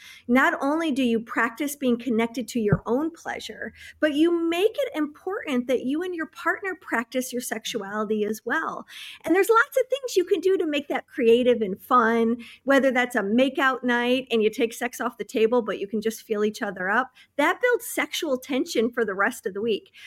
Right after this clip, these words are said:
Whether that's just doing acts of service and maybe undressing each other and creating some variety.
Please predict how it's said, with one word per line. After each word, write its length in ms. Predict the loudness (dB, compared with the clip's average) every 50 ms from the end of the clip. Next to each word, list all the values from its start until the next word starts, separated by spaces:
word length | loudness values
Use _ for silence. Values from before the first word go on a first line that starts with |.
| -20 -20 -20 _ _ 0
Whether 340 | 2 2 4 4 2 0
that's 400 | 0 0 0 0 0 0 -4 -10 -12 -12 -8
just 260 | -4 -4 -4 -2 -2
doing 200 | -2 -2 -2 -4 -4
acts 260 | -6 -6 -6 -10 -14
of 100 | -14 -14
service 640 | -12 -10 -6 -6 -6 -6 -6 -10 -12 -12 -12 -6 -4
and 180 | -4 -4 -4 -8 -16 -20 -10 _
maybe 220 | 2 4 4 4 2
undressing 760 | 2 0 0 0 0 0 0 0 -2 -2 -2 -2 0 0 0
each 200 | 0 -2 -4 -4
other 320 | -4 -4 -4 -4 -4 -4
and 140 | -4 -4 -6 -10 -14 -20 -20 _
creating 360 | _ 0 2 4 4 4 2 0 -2
some 240 | -4 -4 -2 -2 -2
variety. 680 | 0 -2 -2 -2 -4 -4 0 4 4 4 4 2 -4 -8